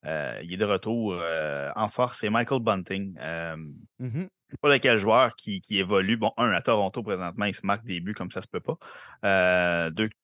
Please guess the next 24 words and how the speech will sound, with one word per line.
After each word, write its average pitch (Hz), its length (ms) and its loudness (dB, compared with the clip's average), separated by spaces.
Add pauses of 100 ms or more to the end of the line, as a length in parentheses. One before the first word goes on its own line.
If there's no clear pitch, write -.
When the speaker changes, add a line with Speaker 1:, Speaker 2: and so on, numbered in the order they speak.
Speaker 1:
n'importe 101 260 -6
qui 113 140 -8
qui - 120 -6
évolue 95 320 2
avec 92 300 0
Austin 92 240 -2
Matthews 92 760 -6
est 85 260 -8
en, 78 380 -4
est - 160 -8
en 85 180 -2
belle 87 200 -2 (400)
posture 92 400 0
pour - 140 -6
produire. 92 520 -4
Et 90 80 -6
là, 95 100 0
présentement, 92 560 -4
il 101 80 -2
est - 20 -4
sur 90 200 -6
une 87 100 -4
Speaker 2:
<laughs> 92 120 -4
Speaker 1:
séquence 92 380 -4